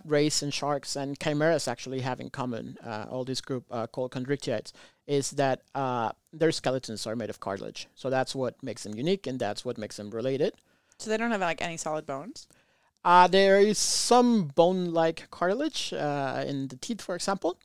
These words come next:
Speaker 1: Uh, but that's, for example, why you don't see in museums, uh, fossils of, uh, very old sharks, even though we know that they've been around for about four hundred million years,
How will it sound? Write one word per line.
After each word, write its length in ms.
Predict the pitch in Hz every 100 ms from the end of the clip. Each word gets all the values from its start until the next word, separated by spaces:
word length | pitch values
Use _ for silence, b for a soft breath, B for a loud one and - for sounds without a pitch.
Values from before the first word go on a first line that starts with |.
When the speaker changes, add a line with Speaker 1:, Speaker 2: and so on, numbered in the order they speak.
| B B B
Speaker 1:
Uh, 160 | 180 233
but 80 | 180
that's, 200 | 226 -
for 120 | 196
example, 440 | - 175 160 160
why 180 | 151 156
you 200 | 156 160 143
don't 260 | 151 147 147
see 400 | - 151 151 147
in 80 | 139
museums, 540 | 131 - 143 135 - -
uh, 280 | 135 123 -
fossils 580 | - 147 131 139 135 139
of, 340 | 135 127 - -
uh, 200 | 127 127
very 200 | 135 131
old 140 | 117
sharks, 400 | - 131 104 -
even 160 | 139 131
though 120 | 131
we 100 | 127
know 160 | 123 123
that 120 | 117
they've 120 | 120
been 100 | 117
around 260 | 107 110 104
for 160 | -
about 280 | 113 110 90
four 180 | - 123
hundred 220 | 131 127
million 240 | 135 127 64
years, 300 | - -